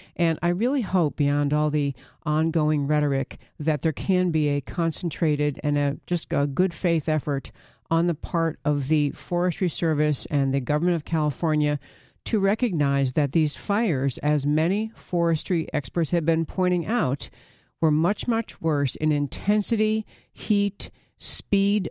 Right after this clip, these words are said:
of spreading because of forestry practices that are so determined to never clear, n-, never do normal clearing, which is one thing that had been done historically that prevents fires from becoming so devastating.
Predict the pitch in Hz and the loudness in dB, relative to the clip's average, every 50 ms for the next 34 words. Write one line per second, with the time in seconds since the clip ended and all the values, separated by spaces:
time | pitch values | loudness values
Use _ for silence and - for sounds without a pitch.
0 | - - 202 190 - - - - 170 160 151 143 143 139 139 143 151 - - - | -2 -2 -2 -2 -2 -4 -2 0 0 2 2 2 2 2 0 0 -2 -4 -10 -18
1 | _ _ - 185 170 - - - 208 196 202 208 190 - 170 - - - 202 196 | _ _ -2 -2 -2 -2 -2 -2 0 0 0 0 0 0 -2 -2 -2 -4 -2 -2
2 | 202 214 208 - - 151 139 - - 156 143 135 - - 139 - - 156 139 135 | 0 -2 -2 -2 -2 -4 -4 -2 -2 -2 -2 -2 -2 -4 -6 -2 -2 0 0 0
3 | 139 147 - - - - - _ _ 151 135 165 165 156 160 - - - 156 151 | 0 -2 -4 -8 -14 -20 -20 _ _ -2 2 2 4 4 2 0 0 0 0 0
4 | 135 - - - 190 185 196 190 190 190 - - - 208 202 185 165 147 147 - | 0 0 0 2 2 2 2 0 0 -4 -4 -4 -2 0 2 2 2 2 0 -2
5 | - - 170 160 151 151 147 - - - - _ - 156 160 160 165 170 170 180 | 0 0 2 2 2 0 -2 -4 -8 -16 -20 _ -2 0 0 2 2 2 2 2
6 | 165 180 180 175 165 - - - - 185 175 175 165 - - 170 143 98 160 165 | 0 0 0 0 -2 -6 -6 -2 0 2 2 2 0 -2 -2 -4 -2 0 0 0
7 | 165 165 180 175 151 170 165 165 165 160 160 160 156 147 135 - - - - 185 | 2 2 0 2 2 2 2 2 2 2 2 0 0 -2 -4 -6 -12 -4 -2 -2
8 | 170 170 175 185 202 214 233 254 254 - - - - _ _ - 175 175 165 - | 0 0 0 0 0 0 0 -2 -4 -6 -12 -20 -20 _ _ 0 2 2 2 0
9 | - - 165 139 139 151 151 156 160 170 175 175 165 170 165 160 156 156 156 170 | 0 0 0 0 0 0 0 2 2 2 0 0 0 0 0 2 2 2 2 0
10 | 160 139 147 147 147 143 151 156 160 165 160 165 139 - - 160 151 151 156 160 | 0 0 0 0 2 0 0 0 2 2 0 0 -2 -2 -4 -4 -2 -2 -2 -2
11 | - 185 185 175 156 143 - - - 160 143 127 151 147 147 160 - - - - | 0 0 0 0 0 -2 -2 -2 -2 -2 0 0 0 0 0 -2 -4 -6 -12 -16
12 | - - - _ _ - - 175 156 156 160 165 165 156 - - 165 151 151 - | -18 -20 -20 _ _ -4 0 0 2 2 2 2 0 0 0 0 0 0 0 -2
13 | - 170 160 165 170 165 - 185 165 151 - 156 151 147 139 - - 170 151 151 | -2 0 0 0 0 0 0 -2 -2 0 0 -2 -2 -2 -4 -2 0 0 0 2
14 | 151 151 147 | 2 0 0